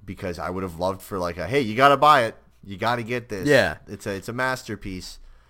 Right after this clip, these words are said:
Speaker 2: Yeah.
Speaker 1: Um, and, you know, hey, a lot of times companies have these problems where they, they come up with a lot of good hits and they come up with some good stuff. You know, we just talked about earlier,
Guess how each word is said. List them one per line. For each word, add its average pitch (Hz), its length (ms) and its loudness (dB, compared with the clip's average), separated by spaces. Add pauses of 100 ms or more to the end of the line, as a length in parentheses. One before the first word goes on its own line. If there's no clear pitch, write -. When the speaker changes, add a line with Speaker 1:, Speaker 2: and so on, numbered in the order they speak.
(200)
Speaker 2:
Yeah. 90 500 -2
Speaker 1:
Um, 82 280 -10 (680)
and, 107 280 -8
you 98 120 -12
know, 104 180 -2
hey, 113 320 -6 (320)
a 95 120 -14
lot 95 160 -2
of 101 60 -6
times 110 320 -6
companies 107 500 -10
have 95 500 -6 (100)
these 95 200 -14
problems 98 420 -6
where 95 100 -8
they, 87 160 -8
they 82 140 -14
come 87 160 -12
up - 20 -8
with 90 100 -10
a 87 40 -8
lot 87 120 -4
of 95 60 -8
good 95 120 -8
hits 104 340 -8
and 92 80 -12
they 87 60 -12
come 95 140 -10
up 92 40 -10
with 85 80 -14
some 92 160 -14
good 95 160 -12
stuff. 98 400 -6 (920)
You 101 140 -10
know, 98 260 -6 (500)
we 101 160 -10
just 107 200 -10
talked 107 280 -2
about 104 240 -2
earlier, 85 680 -6